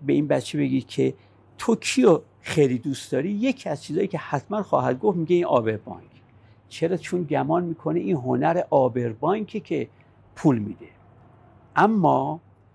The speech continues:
مادرش می‌دونه نه به لحاظ نرم افزاری، نه به لحاظ سخت افزاری، هنر، هنر آبربانک نیست. اولاً به لحاظ نف-، نرم افزاری،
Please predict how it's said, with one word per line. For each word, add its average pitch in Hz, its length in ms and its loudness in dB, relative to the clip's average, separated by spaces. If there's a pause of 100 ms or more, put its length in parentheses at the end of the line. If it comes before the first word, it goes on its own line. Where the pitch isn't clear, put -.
(160)
مادرش 147 640 2
می‌دونه 151 380 -4
نه 156 220 4
به 208 120 0
لحاظ 165 400 0
نرم 131 440 0
افزاری، 117 600 -2
نه 147 180 2
به 185 100 -2
لحاظ 127 440 0
سخت - 360 -4
افزاری، 143 760 -2 (540)
هنر، 180 320 6
هنر 180 380 0
آبربانک 143 800 0
نیست. - 180 -20
اولاً 214 260 0
به 214 120 -2
لحاظ 190 380 -2
نف-، 165 400 -4
نرم 131 240 -2
افزاری، 107 480 -4